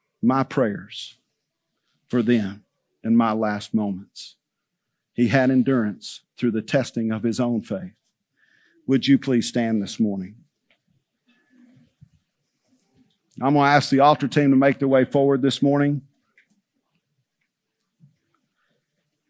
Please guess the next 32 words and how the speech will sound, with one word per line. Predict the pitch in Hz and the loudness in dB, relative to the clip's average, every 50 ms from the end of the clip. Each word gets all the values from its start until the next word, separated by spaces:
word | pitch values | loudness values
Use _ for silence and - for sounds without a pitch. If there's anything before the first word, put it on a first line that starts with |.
| _ _ _ _ - - - - - - | _ _ _ _ -20 -20 -20 -20 -12 -4
We're | - 135 156 147 | 0 2 2 4
here | 123 143 175 175 170 | 6 6 6 6 4
for | - - 156 | 2 2 2
you. | 139 139 151 156 160 170 175 175 175 156 143 - - _ _ _ _ _ _ _ _ _ _ _ _ _ | 4 6 6 8 8 8 6 4 2 -2 -6 -10 -16 _ _ _ _ _ _ _ _ _ _ _ _ _
We're | - 120 | -2 0
here | 117 160 160 | 2 2 2
for | 147 - 143 | 2 2 0
you | 143 151 156 160 | 2 4 4 4
online | 156 151 147 143 143 139 151 156 156 | 4 2 2 2 2 2 2 2 2
as | 151 135 - | 2 2 2
well. | 147 147 151 147 | 2 4 4 4
Get | - 147 147 | 4 4 4
in | 156 151 139 | 4 2 2
touch | - - 160 156 - - | 4 4 2 2 2 -2
with | 165 156 | -2 -2
us | 156 143 - - | -2 -2 -2 -2
online. | 151 151 147 147 147 147 147 151 147 147 | -2 0 0 0 0 0 -2 -2 -2 0
There | 139 131 123 | 0 2 2
are | 117 | 4
numbers | 120 127 135 143 147 147 139 - | 4 4 4 2 2 0 0 0
that | - 143 | -2 -4
come | - - 151 143 139 | -2 -2 0 0 2
up. | 139 139 143 139 - _ _ _ _ _ _ _ _ _ _ _ _ _ _ _ _ _ - | 2 2 2 0 -4 _ _ _ _ _ _ _ _ _ _ _ _ _ _ _ _ _ -6
Uh, | 110 113 110 110 113 | -2 0 0 0 0
we're | 113 123 143 147 147 143 139 123 95 92 - - - - - | 0 2 4 6 6 6 6 4 2 -2 -10 -18 -10 0 4
posting | 165 156 151 143 - 151 143 | 6 6 6 4 2 2 0
things | - - 151 147 143 139 127 - | 2 2 2 2 2 2 0 0
every | - - 143 143 156 165 147 151 160 165 170 165 160 160 156 117 - - 113 113 | 0 2 4 4 4 4 2 2 0 2 4 4 4 2 0 -4 -6 -8 -6 2
day | 107 160 156 156 165 | 6 6 8 8 6
of | 175 170 156 139 | 4 2 2 2
the | 165 160 | 2 2
week | 156 156 147 123 107 87 - - _ | 2 2 2 2 0 -2 -6 -14 _